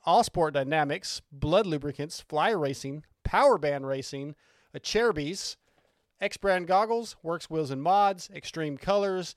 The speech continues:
and Williams Moto Works, all on board the show, taking care of things. Um, yeah, so that's gonna be the intro. Not a lot else to really get into other than don't forget about the Aaron Smith Ride Day as of right now. That is still on.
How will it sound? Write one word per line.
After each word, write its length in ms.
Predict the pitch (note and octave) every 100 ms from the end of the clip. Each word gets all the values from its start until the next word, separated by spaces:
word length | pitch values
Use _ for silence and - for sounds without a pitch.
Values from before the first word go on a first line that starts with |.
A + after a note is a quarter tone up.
| _ _
and 220 | C#3+ C3+
Williams 440 | C3 D#3+ E3+ E3+ C#3+
Moto 280 | D3 D3
Works, 420 | D3 E3+ F3+ - -
all 200 | D3+ D3+
on 120 | D3+
board 260 | C#3+ D3+ C#3+
the 60 | C3+
show, 340 | - F3+ F3
taking 280 | - D3 -
care 180 | E3 D#3+
of 100 | D#3
things. 480 | D#3 D3+ C#3+ - - _ _ _ _ _
Um, 380 | D3 D3 D3 C#3+
yeah, 200 | A#3 B3+
so 140 | -
that's 280 | F3 B3+ -
gonna 240 | - B3+ G#3+
be 200 | A3 A3
the 120 | E3
intro. 760 | D#3+ G#3 A#3 A3+ A3+ A3 G#3+ - _ _ _ _ _ _ - D#3
Not 220 | D3+ G3
a 60 | F#3+
lot 180 | F#3
else 320 | F3+ F3 D#3 -
to 240 | D#3 D3 D3
really 180 | E3
get 160 | C#3+ D3+
into 380 | D#3+ - D#3 D3+
other 240 | D3 D3+
than 120 | D3
don't 160 | D3 D3+
forget 280 | D3+ C#3+ C#3+
about 260 | C#3 D3
the 100 | D#3+
Aaron 280 | D3+ D3 C#3+
Smith 260 | - C#3+ B2+
Ride 320 | C3 D3 D#3
Day 220 | D3+ D3+
as 240 | D3 C3+ C#3+
of 100 | C3+
right 220 | C#3 C3+
now. 180 | C3+ C3+
That 160 | C#3+
is 100 | C3
still 400 | - - D3+ C#3+ -
on. 440 | D#3+ F#3 F3+ F3